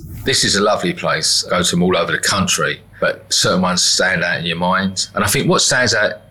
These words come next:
for this one particularly is the contrast. We come out of Knightsbridge Station, we walk past Harrods, there's all this opulence, and then we come a bit further away, and now we're here.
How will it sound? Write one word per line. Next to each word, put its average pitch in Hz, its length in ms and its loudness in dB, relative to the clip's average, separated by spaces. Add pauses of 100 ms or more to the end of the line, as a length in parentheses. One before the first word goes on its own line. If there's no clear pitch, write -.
(120)
for - 200 -2
this 131 320 0
one 80 180 -4
particularly - 640 -2
is 90 140 0
the - 80 -6
contrast. 85 920 -2 (480)
We 92 100 0
come 92 200 0
out 87 140 0
of 92 40 -6
Knightsbridge 90 380 0
Station, 92 600 0 (480)
we 101 120 2
walk 87 240 2
past - 300 -2
Harrods, 95 640 0 (440)
there's 95 140 2
all 90 80 2
this 85 200 0
opulence, 87 760 -4 (260)
and 95 80 0
then 87 80 2
we 85 120 -2
come 85 420 -4
a - 40 -10
bit - 140 -4
further 87 360 0
away, 87 340 0
and 85 100 -4
now 90 140 0
we're 87 120 0
here. 87 460 0